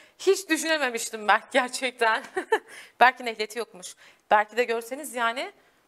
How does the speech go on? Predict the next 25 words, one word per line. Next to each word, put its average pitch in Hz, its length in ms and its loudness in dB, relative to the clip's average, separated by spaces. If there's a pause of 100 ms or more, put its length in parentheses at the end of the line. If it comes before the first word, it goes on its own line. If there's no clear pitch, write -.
(260)
karizma 254 460 2
ama 302 180 -2
ehliyeti 226 420 -6
yokmuş 208 280 -6
işte. - 460 -8 (520)
Şimdi 453 280 2
arkadaşlar 381 520 4
ehliyet 320 460 -4
bir 269 60 -8
şeylerden 254 840 0
faydalanabilme 202 1040 -2
ya 180 140 -6
da 233 160 2
bir 196 60 -10
şeyleri 202 380 -8
yapabilme 196 840 -2
ya 165 100 -6
da 170 140 -6
borç 190 240 -2
altına 208 320 -2
girebilme 214 520 -4
gibi 269 200 -6
ifadelerden 214 680 0
söz 185 240 -10
eder. - 240 -4